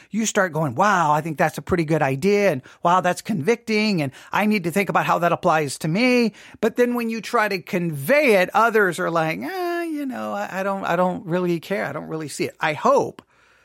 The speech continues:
that I'm able to con-, communicate this, to convey it,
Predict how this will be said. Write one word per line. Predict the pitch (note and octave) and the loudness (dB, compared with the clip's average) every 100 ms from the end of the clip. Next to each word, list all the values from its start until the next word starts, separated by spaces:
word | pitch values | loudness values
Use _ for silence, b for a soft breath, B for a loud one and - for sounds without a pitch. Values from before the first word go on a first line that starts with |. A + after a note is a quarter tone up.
| b | b
that | F3 F#3 | 0 0
I'm | F#3+ | 2
able | G3 E3+ | 0 -2
to | F#3 | -6
con-, | - D#3 - _ - | -6 -6 -8 _ -4
communicate | G#3 E4+ E4 - A#2+ - | 0 2 0 -4 -10 -10
this, | - - - _ _ _ _ _ _ _ _ _ - | -14 -14 -20 _ _ _ _ _ _ _ _ _ -6
to | A3 | -4
convey | - G3+ D#3+ C3 A#3+ C#4 | -2 0 0 2 2 2
it, | B2 - - | -2 -8 -18